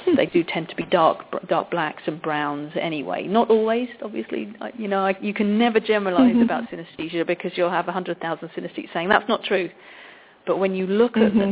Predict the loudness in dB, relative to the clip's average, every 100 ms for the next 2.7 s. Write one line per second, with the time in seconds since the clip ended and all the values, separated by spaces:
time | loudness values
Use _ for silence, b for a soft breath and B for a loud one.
0 | 2 0 0 -4 -8 -2 0 0 -2 -2
1 | -4 -2 -2 -2 -4 -6 -8 -4 -4 -4
2 | -8 -6 -6 -4 -4 -4